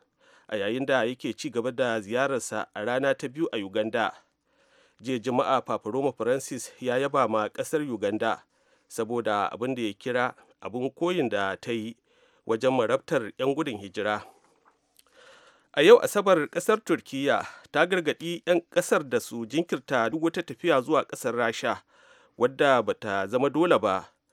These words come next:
wanda shi ne na baya-bayan nan a rincaɓewar diflomasiyya tsakanin ƙasashen biyu, tun bayan da Turkiyya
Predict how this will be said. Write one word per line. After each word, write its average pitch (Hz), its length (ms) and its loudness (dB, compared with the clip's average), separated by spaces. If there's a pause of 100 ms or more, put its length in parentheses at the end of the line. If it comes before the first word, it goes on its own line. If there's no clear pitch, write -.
(320)
wanda 104 500 0
shi 147 320 -4
ne 143 160 2
na 123 100 4
baya-bayan 143 640 4
nan 147 220 2
a 104 320 2
rincaɓewar 139 760 -2
diflomasiyya 110 720 -2
tsakanin 143 440 -2
ƙasashen 117 500 -4
biyu, 98 300 -8 (520)
tun 117 160 -2
bayan 127 380 4
da 131 280 4
Turkiyya 127 520 -2